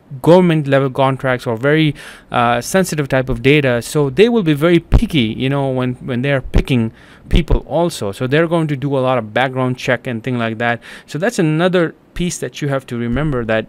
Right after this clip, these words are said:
it can be, uh, a little hard for you to land in this area. I'm not saying you can't land. It's just, it's just that, uh, security is field like that, you know.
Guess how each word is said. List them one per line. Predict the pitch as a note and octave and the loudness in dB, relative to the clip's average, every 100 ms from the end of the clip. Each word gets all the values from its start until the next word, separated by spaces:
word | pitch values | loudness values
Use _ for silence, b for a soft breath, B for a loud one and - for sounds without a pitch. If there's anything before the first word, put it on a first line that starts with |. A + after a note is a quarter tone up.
| - | -8
it | B2 - | -12 -6
can | B2+ A2 | -4 -4
be, | G#2+ A#2 A#2+ A#2+ B B B - | -2 -2 -2 -6 B B B -6
uh, | A#2+ A2+ | -4 -2
a | A#2+ | -4
little | A#2+ D#3 C#3 | -2 0 0
hard | A2+ - C#3+ C#3 | -2 0 2 2
for | - | -2
you | B2 A#2 | -2 -2
to | A#2+ | -4
land | G#2+ A2+ A2+ A#2 | -4 -2 -2 -4
in | A2+ G#2+ | -6 -6
this | G#2+ - | -8 -6
area. | D3 F#3+ C#3 | -2 0 0
I'm | B2+ | -2
not | B2+ B2+ | -4 -4
saying | C#3+ C3 | -2 -2
you | A#2 - | -4 -6
can't | - F#3 A#2 | -4 -2 -2
land. | D3 C3+ A2 | -2 -2 -4
It's | G#2 | -10
just, | B2 - - | -14 -14 -14
it's | B2+ | -12
just | - C#3 C3 | -8 -8 -4
that, | A#2+ A#2 B B B - | -4 -4 B B B -6
uh, | A#2+ A2+ A#2+ | -4 -2 -4
security | - A#2+ - D3 C3+ C3+ | -8 -10 -4 -2 -2 -4
is | B2+ C#3+ - - - | -2 -2 -4 -14 -20
field | - F3 G3 | -8 -4 -2
like | A#2+ G#2 | -2 -4
that, | G#2 - | -6 -10
you | B2+ | -6
know. | C#3+ | -6